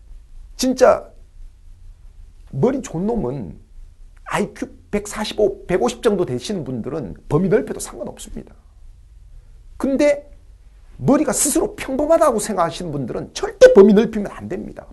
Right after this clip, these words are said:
범위를 한정해야 됩니다. 뭐로? 고등학교 교과서 수준에서 플러스 알파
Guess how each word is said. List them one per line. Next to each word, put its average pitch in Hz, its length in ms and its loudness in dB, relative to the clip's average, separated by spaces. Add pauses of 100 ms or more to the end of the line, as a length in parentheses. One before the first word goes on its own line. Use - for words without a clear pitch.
범위를 185 300 0
한정해야 226 500 -8
됩니다. 92 340 -12 (220)
뭐로? 214 480 6 (360)
고등학교 - 400 -4
교과서 - 480 -4
수준에서 147 640 -6 (140)
플러스 226 320 -2
알파 214 500 -4